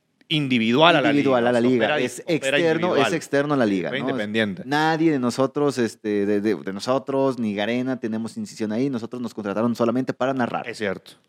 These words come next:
Speaker 2: Ya narramos este torneo, seguimos en eso. Eh, luego se rumora, bueno, antes de ir al World Cup, la Free Fire World Series
Speaker 1: Ajá.
Speaker 2: tiene varias regiones: latam,
Speaker 1: Sí.
Speaker 2: Brasil,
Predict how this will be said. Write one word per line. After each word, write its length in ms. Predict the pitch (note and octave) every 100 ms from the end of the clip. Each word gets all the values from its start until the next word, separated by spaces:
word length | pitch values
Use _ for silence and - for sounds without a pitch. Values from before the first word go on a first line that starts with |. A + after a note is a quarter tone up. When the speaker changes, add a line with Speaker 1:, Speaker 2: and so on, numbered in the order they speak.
| _ _ _ _ _
Speaker 2:
Ya 120 | - D3+
narramos 420 | E3+ D3+ D3 C3
este 140 | B2
torneo, 360 | B2 C#3 F3+ F#3+
seguimos 300 | C#3+ C3 A#2+
en 60 | F2
eso. 180 | - - _ _ _ _ _ _ _ -
Eh, 680 | C3 B2+ B2 A#2+ A2 - _
luego 600 | B2 B2 F#3 E3 C#3+ - _ _ _ _
se 160 | - G#2+
rumora, 580 | C#3 F3 D#3+ C3 C#3+ _ _ _ _ _ _ _
bueno, 160 | - - _ _ _ _ _ _ _
antes 240 | - A#2+ C3
de 100 | A#2+
ir 180 | A#2 A#2
al 280 | A2 G#2 G2+
World 240 | G#2 A#2
Cup, 200 | D3+ D#3+ _ _ _ _ _ _ _ _ _ -
la 140 | A#2
Free 140 | D3 F3
Fire 160 | D#3+
World 180 | C#3 A2+
Series 420 | - D#3 C3 C3
Speaker 1:
Ajá. 460 | A#2 G#2+ A2 C#3+ A3+ _ _ _ _ _ _
Speaker 2:
tiene 220 | G2+ G#2
varias 320 | F#2 F#2 F#2
regiones: 480 | G2+ - C3+ G2 -
latam, 500 | G2 A2 - F#2 G2
Speaker 1:
Sí. 40 | F#2+
Speaker 2:
Brasil, 640 | F#2+ A2 G2+ F#2 F#2 F2